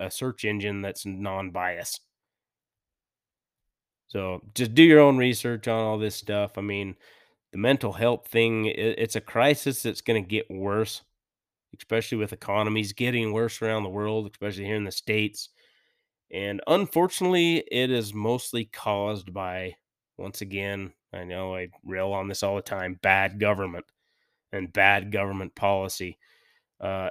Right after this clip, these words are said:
and this goes, especially here in the States, between Republicans and Democrats,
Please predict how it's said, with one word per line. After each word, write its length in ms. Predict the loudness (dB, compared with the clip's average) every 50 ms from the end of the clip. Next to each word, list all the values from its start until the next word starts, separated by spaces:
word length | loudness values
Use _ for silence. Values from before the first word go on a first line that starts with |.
| -6 -6
and 160 | 0 4 6
this 180 | 6 6 6 6
goes, 400 | 6 8 8 8 6 2 0 -6
especially 440 | -8 -2 2 2 2 2 0 -2
here 140 | -2 -2 -2
in 100 | -2 -2
the 60 | -4 -6
States, 420 | -6 -2 2 2 2 2 0 -4
between 380 | -10 -16 -12 -8 -6 -4 -4 -4
Republicans 680 | -4 -6 -6 -4 -2 -2 -2 -2 -4 -6 -6 -6 -8 -4 0
and 240 | 4 6 6 6 6
Democrats, 840 | 6 4 4 2 0 -4 -4 -4 -2 -2 -2 -4 -6 -8 -14 -14